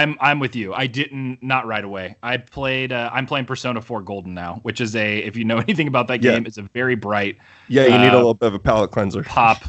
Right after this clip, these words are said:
Speaker 1: Yeah, and it's a big game, so, uh, but it's still very, very, very different tonally. And then as I,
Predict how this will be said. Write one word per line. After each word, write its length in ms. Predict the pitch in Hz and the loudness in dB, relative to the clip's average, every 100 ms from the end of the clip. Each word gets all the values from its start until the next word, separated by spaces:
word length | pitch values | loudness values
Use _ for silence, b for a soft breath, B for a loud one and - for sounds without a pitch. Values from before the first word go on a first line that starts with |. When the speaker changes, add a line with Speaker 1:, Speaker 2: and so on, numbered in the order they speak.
| - | -12
Speaker 1:
Yeah, 260 | 127 117 107 143 | -4 -2 0 0
and 100 | 180 | 0
it's 140 | 208 | 0
a 40 | |
big 280 | 160 180 135 | 0 0 0
game, 400 | 123 131 110 107 | 0 0 0 -4
so, 360 | 104 117 107 107 b b b - | -2 -2 -2 -4 b b b -8
uh, 160 | 110 113 | -4 -2
but 240 | 117 117 - | -2 -4 -4
it's 180 | 131 113 | -6 -6
still 320 | - 143 131 | -2 2 2
very, 260 | 113 117 113 | 2 0 0
very, 220 | 110 104 | -2 -6
very 220 | 104 104 | -4 -6
different 340 | 98 101 104 | -6 -8 -6
tonally. 380 | - 107 98 101 | -4 -4 -4 -6
And 160 | - 123 | -2 2
then 320 | 127 123 117 b b b _ | 4 2 0 b b b _
as 340 | 127 131 135 131 | 0 2 2 -4
I, 680 | 113 117 120 117 113 113 | -6 -4 -2 -4 -4 -6